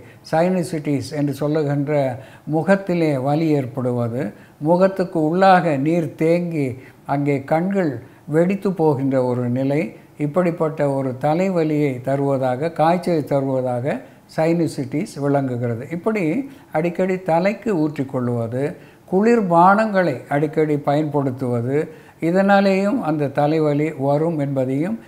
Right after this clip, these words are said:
இங்கே சுட்டிக்காட்ட விரும்புகிறேன். இப்படி நம் உணவு முறைகளையும் நம்மளுடைய தொழில் முறைகளையும் தூக்கம் இன்மையையும் நாம் சரிப்படுத்திக் கொள்வோமே, ஆனால் எந்த தலைவலியிலே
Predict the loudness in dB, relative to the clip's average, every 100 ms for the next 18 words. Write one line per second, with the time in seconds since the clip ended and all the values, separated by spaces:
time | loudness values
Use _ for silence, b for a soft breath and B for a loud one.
0 | B -6 0 0 0 -4 -4 -4 -2 -2
1 | -4 -4 -4 -4 -4 -2 -4 -4 -6 -2
2 | -2 -2 -2 0 2 4 4 4 4 2
3 | 2 0 -2 -2 -6 B B B -2 0
4 | 2 2 2 0 0 0 2 2 4 6
5 | 6 4 0 -2 -4 -8 B B 0 2
6 | 2 2 2 2 0 0 2 0 -2 -4
7 | -8 B -2 -2 0 0 0 0 -4 -4
8 | -2 0 2 0 0 -2 -4 -2 -2 -2
9 | -6 B -2 0 2 0 0 2 2 2
10 | 2 0 0 2 2